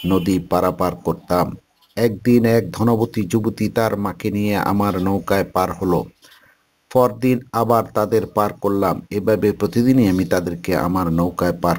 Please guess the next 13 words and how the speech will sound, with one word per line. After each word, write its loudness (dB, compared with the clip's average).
করতাম। -2
এ 6
পারাপারের 2
সুবাদে 0
যুবতীর -2
সাথে 0
আমার 2
আন্তরিকতা -2
ও -4
ভালোবাসার -2
সম্পর্ক -4
গড়ে 0
উঠল। -4